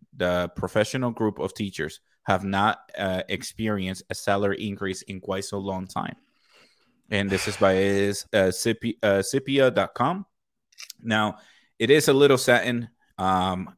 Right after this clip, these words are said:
in my opinion, yes, I, I believe the, the teachers need to get paid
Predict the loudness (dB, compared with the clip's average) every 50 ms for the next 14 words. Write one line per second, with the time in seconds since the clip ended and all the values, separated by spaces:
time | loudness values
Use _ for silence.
0 | _ _ _ -4 -2 0 2 2 2 2 2 2 2 2 2 0 0 0 0 -2
1 | -2 0 -2 -2 -4 -8 -8 -6 -4 -4 -4 -6 -6 _ -6 -4 -4 -4 -4 -2
2 | -2 -2 -2 -4 -4 -4 -4 -4 -4 -6 -8 -10 _ _ _ _ _ _ _ _
3 | _ _ _ _ _ _ _ _ _ -4 -4 -4 -6 -6 -4 -4 -4 -4 -2 -2
4 | -2 -2 -2 -4 -4 -4 -4 -4 -2 -4 -4 -2 -2 -4 -4